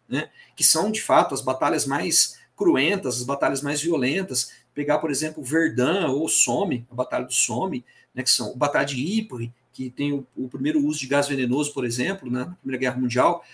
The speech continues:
são batalhas terríveis, né? Verdun é, não de graça, chamada Batalha dos Milhões, né? Porque, de fato, milhões de pessoas lutaram e milhões morreram, né, em Verdun. É, e,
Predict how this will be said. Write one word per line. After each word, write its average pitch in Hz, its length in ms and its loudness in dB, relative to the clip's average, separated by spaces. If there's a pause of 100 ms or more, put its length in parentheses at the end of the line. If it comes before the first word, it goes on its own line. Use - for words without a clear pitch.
(120)
são - 240 -2
batalhas - 540 2
terríveis, 156 640 -2
né? 127 200 0 (240)
Verdun 131 460 2
é, 233 320 0 (320)
não 147 160 0
de 170 100 -2
graça, - 320 2
chamada 214 540 -2
Batalha 170 400 0
dos 170 180 -2
Milhões, 151 540 2
né? 135 100 0
Porque, 120 320 -16
de - 160 -10
fato, 165 440 2 (240)
milhões 160 400 4
de 135 160 0
pessoas 139 440 -2
lutaram 135 420 2
e 135 60 2
milhões 151 460 2
morreram, 127 480 0 (180)
né, 110 120 -8
em 120 100 0
Verdun. 123 400 0 (1120)
É, 131 1120 6
e, 165 1120 -6